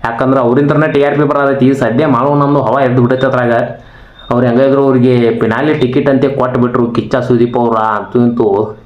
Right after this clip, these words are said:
ಇನ್ನು ಅದು ಏನ್ ಹವಾ ಎದ್ದೈತ್ಲಾ, ಮುಗಿತೇನ್, ಬಗೆ ಹರಿತೇನೆ. ಫಿನಾಲೆ ಟಿಕೆಟಿಗೆ ಸೆಲೆಕ್ಟ್ ಆಗಿದಾರ ಅಂದ್ರೆ ಇನ್ನ ತಿಳ್ಕೊಂಡ್ಬಿಡ್ಬೇಕು ನೀವು. ಅವ್ರನ್ನ ಇಟ್ಕೋತಾರು.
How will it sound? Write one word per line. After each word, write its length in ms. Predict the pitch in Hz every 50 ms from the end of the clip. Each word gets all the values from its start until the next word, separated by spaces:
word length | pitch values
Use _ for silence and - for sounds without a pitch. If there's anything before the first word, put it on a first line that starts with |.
| - 123
ಇನ್ನು 240 | 120 120 123 123
ಅದು 100 | 123 120
ಏನ್ 180 | 120 120 135 147
ಹವಾ 260 | - 107 107 113 131
ಎದ್ದೈತ್ಲಾ, 760 | 131 120 113 127 127 127 127 117 104 101 101 101 - - - - - - - - - - - - - - - - - -
ಮುಗಿತೇನ್, 440 | 107 110 143 156 156 165 147 127 120
ಬಗೆ 260 | 123 139 156 143 143
ಹರಿತೇನೆ. 640 | 143 143 143 143 127 120 113 - - - - - - - - - -
ಫಿನಾಲೆ 460 | 113 107 107 120 131 147 156 165 165
ಟಿಕೆಟಿಗೆ 800 | 165 165 143 131 123 143 147 147 156 131 - - - - - - - - - - -
ಸೆಲೆಕ್ಟ್ 380 | - - 117 135 135 135 - 143
ಆಗಿದಾರ 280 | 131 131 131 135 131 127
ಅಂದ್ರೆ 220 | 127 131 127 127
ಇನ್ನ 140 | 127 127 120
ತಿಳ್ಕೊಂಡ್ಬಿಡ್ಬೇಕು 720 | 117 120 120 120 123 139 - 202 196 190 180 170 180 - 175
ನೀವು. 180 | 170 156 131
ಅವ್ರನ್ನ 520 | 120 123 - - 127 120 123 135 139 127 123
ಇಟ್ಕೋತಾರು. 720 | 131 127 151 160 160 165 156 156 156 - - - -